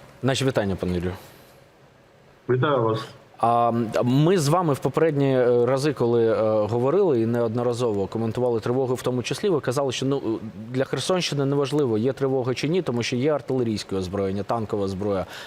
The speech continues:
Speaker 1: Ті самі F P V-дрони, по ним тривогу не оголошують, але вибухи все одно є. Е, вночі, е, ворог, е, застосовував ці типи озброєння? Було гучно чи, чи все ж таки було тихо?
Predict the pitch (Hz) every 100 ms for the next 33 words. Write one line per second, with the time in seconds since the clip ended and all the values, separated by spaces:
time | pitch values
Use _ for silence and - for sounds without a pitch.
0 | - - - - 139 139 123 135 131 131
1 | 175 175 143 120 127 139 127 131 131 131
2 | 131 127 117 156 165 117 104 117 123 135
3 | 127 127 - 127 123 127 110 92 - -
4 | - 135 120 - - 131 151 185 - 196
5 | 117 95 - - - - - 113 113 110
6 | 95 76 - 110 123 123 165 147 123 -
7 | 123 120 113 113 110 107 107 101 98 90
8 | 95 120 139 - 151 233 226 156 117 -
9 | 127 127 - 117 107 104 110 98 92 90
10 | 87 - - 69 104 135 147 143 226 -
11 | 127 104 - - - 131 170 147 147 -
12 | 135 139 135 135 107 -